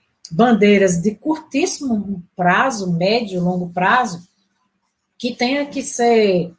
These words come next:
uma plataforma básica, que se comunique de maneira mais popular junto a, a, ao povo. Eu, quando tive com o pres-, com, com o presidente Lula,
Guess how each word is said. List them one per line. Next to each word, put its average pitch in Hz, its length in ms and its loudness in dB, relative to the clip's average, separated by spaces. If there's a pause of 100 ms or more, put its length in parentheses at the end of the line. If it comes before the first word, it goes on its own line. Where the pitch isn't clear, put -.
(100)
uma 208 140 0
plataforma 233 600 0
básica, 185 680 -2
que 294 100 -10
se - 200 -10
comunique 294 600 -6
de 220 140 -4
maneira 214 380 0
mais 220 260 0
popular 233 640 0
junto 202 520 -4
a, 180 100 0
a, - 400 -10
ao 208 180 -4
povo. 185 440 -2 (640)
Eu, 233 140 4
quando 269 320 2
tive 240 340 -2
com 220 300 -2
o 196 100 -2
pres-, 190 560 -4
com, 175 540 -2 (160)
com 175 280 0
o 170 100 0
presidente 196 480 0
Lula, 202 500 4